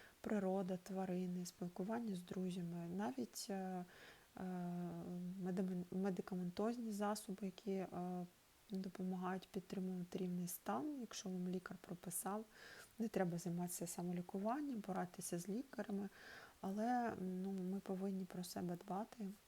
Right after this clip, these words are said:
повинні дбати про стан свого здоров'я, в першу чергу морального. Тому що от карти показують такий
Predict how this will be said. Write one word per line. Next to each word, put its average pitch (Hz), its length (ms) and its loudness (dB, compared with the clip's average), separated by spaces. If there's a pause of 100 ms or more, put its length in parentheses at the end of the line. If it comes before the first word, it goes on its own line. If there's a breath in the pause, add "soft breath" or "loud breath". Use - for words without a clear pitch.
(220)
повинні 185 440 -2
дбати 180 400 -6
про 185 180 -4
стан 185 280 -2
свого 180 280 -2
здоров'я, 196 400 0
в 185 40 -2
першу - 400 -6
чергу 190 320 -2
морального. 175 720 -2 (680 loud breath)
Тому 202 240 -6
що - 120 -6
от 202 80 -10
карти - 380 -8
показують 190 500 -4
такий - 380 -6